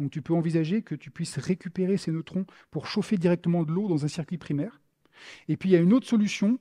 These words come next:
mais qui est, <laughs> qui, qui est, euh, enfin, qui paraît extrêmement basique et qui pourtant fonctionne, c'est d'essayer de gérer ton champ magnétique pour que en bas du plasma,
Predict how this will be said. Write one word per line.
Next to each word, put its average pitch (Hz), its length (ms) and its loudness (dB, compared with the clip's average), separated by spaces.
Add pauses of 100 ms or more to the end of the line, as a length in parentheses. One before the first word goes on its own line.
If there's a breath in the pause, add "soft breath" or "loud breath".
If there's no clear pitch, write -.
mais 165 220 4
qui 180 240 4
est, 196 380 10
<laughs> - 400 0
qui, - 240 -4 (440 loud breath)
qui - 200 0
est, 151 140 10
euh, 131 280 4 (400 soft breath)
enfin, 147 140 0 (100)
qui - 140 -6
paraît 170 300 4
extrêmement 196 420 2
basique 170 320 6
et 165 80 -4
qui 160 120 -10
pourtant 170 280 -4
fonctionne, 196 500 0 (380 soft breath)
c'est - 240 2
d'essayer 190 760 6 (180)
de 143 260 -4
gérer 208 420 2
ton 151 160 -4
champ 233 200 0
magnétique 190 580 2 (600)
pour - 180 -6
que 185 300 4 (100)
en 151 160 2
bas 160 320 6
du 233 160 4
plasma, 175 580 2